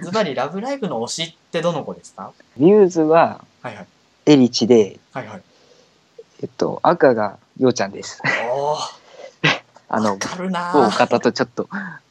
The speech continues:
Speaker 2: 某方と一緒なんですけど、
Speaker 1: うんうんうん。
Speaker 2: 某方と某方とほぼ同じなんですけど。
Speaker 1: ですね。<laughs>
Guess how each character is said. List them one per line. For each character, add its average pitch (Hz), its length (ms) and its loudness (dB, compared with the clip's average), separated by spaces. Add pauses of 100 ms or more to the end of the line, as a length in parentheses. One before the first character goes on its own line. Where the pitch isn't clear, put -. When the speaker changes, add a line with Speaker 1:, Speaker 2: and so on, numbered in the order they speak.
(120)
Speaker 2:
某 120 140 2
方 117 240 0
と 101 240 -6
一 - 140 -10
緒 120 40 2
な 107 80 -2
ん 101 40 -4
で 95 80 -8
す - 60 -12
け 101 80 -4
ど、 - 60 0 (260)
Speaker 1:
う - 60 -14
ん - 40 -6
う - 20 -6
ん - 20 -6
う 139 40 -6
ん。 120 220 -16 (360)
Speaker 2:
某 151 160 6
方 127 220 2
と 113 80 -12
某 120 200 -2
方 - 220 -8
と 101 100 -14
ほ 120 120 -10
ぼ 104 240 -8
同 - 0 -
じ 113 40 -4
な 104 60 -4
ん - 20 -6
で - 0 -
す - 180 -2
け - 60 -12
ど。 120 40 -2 (120)
Speaker 1:
で 104 60 -8
す - 80 -16
ね。 143 280 -10 (500)
<laughs> 208 760 -6